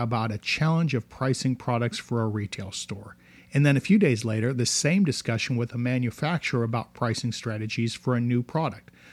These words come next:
So that got me to thinking about pricing. The most important aspect of marketing and selling a product is pricing. Business owners often settle on an option without considering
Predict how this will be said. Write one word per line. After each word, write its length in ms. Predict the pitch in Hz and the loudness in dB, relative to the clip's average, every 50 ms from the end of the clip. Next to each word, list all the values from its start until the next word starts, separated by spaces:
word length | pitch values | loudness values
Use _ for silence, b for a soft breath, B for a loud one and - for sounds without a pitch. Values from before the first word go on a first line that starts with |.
| B B | B B
So 160 | - - 165 | 0 4 4
that 160 | 196 202 180 | 4 6 4
got 160 | 175 170 180 | 4 2 2
me 100 | 160 156 | 4 2
to 80 | 151 143 | 2 2
thinking 320 | - 147 139 - - 123 | 4 2 2 2 2 2
about 220 | 117 113 110 - - | 0 0 -2 -6 -8
pricing. 520 | - 107 104 104 - - - 95 104 - b b b b b b b b _ _ _ _ _ - | -8 -6 -6 -6 -6 -8 -10 -12 -14 -16 b b b b b b b b _ _ _ _ _ -2
The 80 | 127 | 0
most 420 | 131 143 160 214 254 240 - - 202 | 2 4 4 6 6 4 4 4 2
important 520 | 180 135 - - 160 160 160 151 147 - - | 0 0 2 4 4 6 6 4 2 -2 -2
aspect 540 | 131 135 131 - - - 135 127 117 - - | 0 0 0 0 0 -2 0 0 0 -2 -4
of 180 | - 127 107 120 | -8 -8 -6 -4
marketing 640 | 117 117 120 139 135 - - 139 135 131 131 120 | 0 2 4 4 4 4 2 2 4 4 2 2
and 160 | 117 120 113 - | -2 -4 -4 -4
selling 440 | - - 117 113 110 113 113 113 - | -2 -2 -2 0 0 -2 -2 -4 -4
a 80 | 120 | -6
product 540 | - - - 110 107 98 104 107 - - - - | -8 -6 -8 -6 -6 -4 -4 -6 -6 -8 -12 -10
is 120 | - 117 - | -8 -8 -8
pricing. 560 | - - - 104 98 - - - - - - _ _ _ _ _ _ _ _ _ _ _ | -8 -8 -10 -10 -8 -8 -10 -10 -12 -14 -18 _ _ _ _ _ _ _ _ _ _ _
Business 320 | - 139 127 156 131 120 - | 4 6 6 6 4 4 4
owners 260 | 135 131 123 107 117 | 4 4 4 2 0
often 360 | 113 127 151 - - 135 110 | 0 -2 -2 0 0 -2 -2
settle 340 | - - - 151 160 160 139 | 0 0 0 2 2 2 2
on 100 | 120 117 | 2 2
an 140 | 110 110 110 | 0 0 0
option 400 | 110 110 110 - - - 117 110 | 0 0 -2 -2 -2 -2 -2 -2
without 380 | 113 - - 131 156 - - | -2 -2 0 -2 -2 -2 0
considering 560 | - 147 135 - - 139 143 135 135 135 - | 0 0 0 2 0 2 2 2 2 2 0